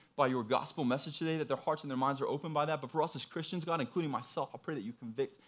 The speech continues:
that you, you draw us closer to you, and you break off any chains in our lives, any chains in my life, God. I pray, Holy Spirit, that you just flood this place, take over this sermon.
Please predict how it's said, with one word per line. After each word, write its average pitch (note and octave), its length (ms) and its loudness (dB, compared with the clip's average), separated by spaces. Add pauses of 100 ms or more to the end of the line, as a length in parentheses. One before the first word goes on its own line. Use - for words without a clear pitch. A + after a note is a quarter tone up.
(160)
that C3+ 80 0
you, B2+ 180 2 (180)
you C3+ 100 0
draw B2 260 0
us - 120 -12
closer C#3+ 400 -6
to - 160 -10
you, C3 220 -2
and A2 80 0 (160)
you B2+ 80 -6
break D3 220 2
off B2+ 180 4
any E3+ 140 -2
chains E3 400 -2
in C#3 60 -2
our G#2 120 0
lives, A#2 280 2
any C#3+ 100 -2
chains C#3+ 240 -4
in A2+ 80 -2
my A2 180 2
life, C3+ 80 -4
God. - 380 -16
I - 1080 -20
pray, C3+ 120 2
Holy D3+ 260 2
Spirit, C#3 280 -6
that C3+ 80 -4
you B2 100 -4
just - 220 -10
flood C#3+ 200 -2
this C#3 140 -6
place, B2+ 200 -8
take C3+ 200 -6
over C3+ 180 0
this C3 140 -6
sermon. G2+ 320 -12